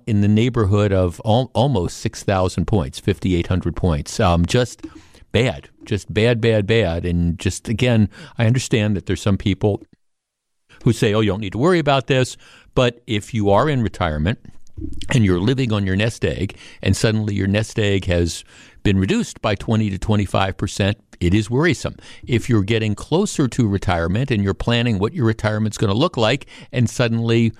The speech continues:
that nest egg is down twenty to twenty-five percent, and it will delay your retirement or change your perspective on retirement. So i-, it is, it is a big deal, and the problem is there appears to be no end in sight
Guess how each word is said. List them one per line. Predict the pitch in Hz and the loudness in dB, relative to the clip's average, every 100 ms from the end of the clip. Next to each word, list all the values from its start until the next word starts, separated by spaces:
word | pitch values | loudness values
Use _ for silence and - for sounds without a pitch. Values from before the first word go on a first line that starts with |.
| - - - | -12 -8 0
that | 104 - | 0 2
nest | 107 113 - | -2 0 0
egg | 110 104 90 | 2 2 0
is | 78 | 0
down | 90 85 101 | 0 2 0
twenty | - 95 104 | 0 2 2
to | 95 | 0
twenty-five | - 101 101 - 95 - | 0 2 2 0 -2 -2
percent, | 101 - 95 117 - - - | -4 0 0 -2 -6 -20 -8
and | - 90 90 90 - | 0 2 2 2 -2
it | 95 | -4
will | 98 | -2
delay | 85 76 90 | -2 0 2
your | 117 113 113 | 0 0 -2
retirement | 110 - 98 107 120 | -2 0 0 0 -2
or | 113 | -2
change | - - 98 107 95 - | -2 0 2 2 0 -2
your | 98 | -4
perspective | - - - 104 - 107 | -4 -4 -4 -4 -4 -2
on | 101 | 0
retirement. | 98 92 98 95 104 127 | 0 0 0 2 2 0
So | - 143 135 - - - _ | 0 0 0 -4 -16 -20 _
i-, | 113 - | -6 -2
it | 127 | 0
is, | 208 208 147 - - | 2 2 -2 -8 -8
it | 123 123 | -2 0
is | 190 160 | 2 2
a | 131 | 0
big | 117 120 | 0 0
deal, | 98 151 120 80 101 113 - | 0 0 0 0 -4 -6 -4
and | 123 107 104 101 | 0 2 2 2
the | 87 | 0
problem | - 131 147 135 101 | -2 0 0 0 0
is | 98 98 | 0 0
there | - 101 | 0 -2
appears | - 117 110 - | 0 2 0 0
to | 101 | 0
be | 107 98 95 - - _ | 2 2 0 -8 -20 _
no | 95 90 107 120 120 123 - - | 4 6 6 4 2 0 -4 -4
end | 107 104 101 101 95 98 - - | 0 2 4 4 2 0 -8 -2
in | 110 101 95 95 90 | 2 2 2 2 0
sight | 82 - 143 127 - - | -2 -4 -4 -4 -6 -18